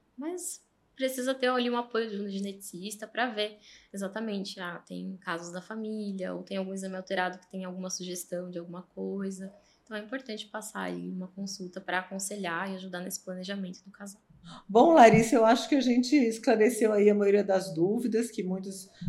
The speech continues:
Speaker 2: pacientes me perguntam e que eu também tenho
Speaker 1: Uhum.
Speaker 2: a respeito dos testes. Ah, antes de finalizar, eu queria que você falasse um pouquinho dos painéis possíveis, porque tem o teste de portador,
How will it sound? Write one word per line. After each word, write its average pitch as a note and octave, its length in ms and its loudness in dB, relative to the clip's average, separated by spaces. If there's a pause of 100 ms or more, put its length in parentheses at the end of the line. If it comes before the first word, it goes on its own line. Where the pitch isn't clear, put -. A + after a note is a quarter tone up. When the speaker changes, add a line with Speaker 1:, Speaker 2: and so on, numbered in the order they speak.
Speaker 2:
pacientes G3+ 880 4
me G#3 160 2
perguntam F#3+ 640 0
e G#3 100 4
que G#3+ 220 6
eu G#3 180 10
também G3+ 420 0
tenho E3+ 500 4
Speaker 1:
Uhum. G3+ 240 -2 (200)
Speaker 2:
a F#3 100 4
respeito G#3 560 6
dos - 200 -6
testes. B3+ 560 6 (280)
Ah, D#4 600 8
antes F#4+ 400 8
de C#4+ 100 8
finalizar, G#3+ 920 6
eu G3 120 6
queria C#4 300 6
que D#4+ 60 -6
você D#4+ 140 0
falasse A#3 440 2
um A#3 80 0
pouquinho A3+ 640 4
dos G#3+ 260 0
painéis C4 760 6
possíveis, F3+ 640 -2
porque F3+ 180 -10
tem G3+ 120 0
o G#3 100 0
teste A3+ 320 6
de G#3+ 80 -4
portador, F#3 560 2